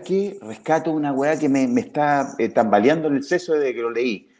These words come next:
Eh, ella decía, "Yo apesté, apesté todo el rato.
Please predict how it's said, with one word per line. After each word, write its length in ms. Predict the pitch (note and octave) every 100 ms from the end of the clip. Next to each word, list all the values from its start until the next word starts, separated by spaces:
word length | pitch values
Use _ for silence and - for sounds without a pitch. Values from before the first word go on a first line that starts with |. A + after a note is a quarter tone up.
| _ _ _ _ - - - G#2
Eh, 360 | G2 G2 G2+ A2
ella 200 | A#2+ C3+
decía, 440 | C3 D#3 D#3+ -
"Yo 120 | A2 C#3+
apesté, 560 | C3 - C#3+ G#2+ E2+ - _ _ _ _
apesté 380 | - G#2+ - C3+
todo 140 | C#3+ C3
el 80 |
rato. 340 | A2+ G#2+ F#2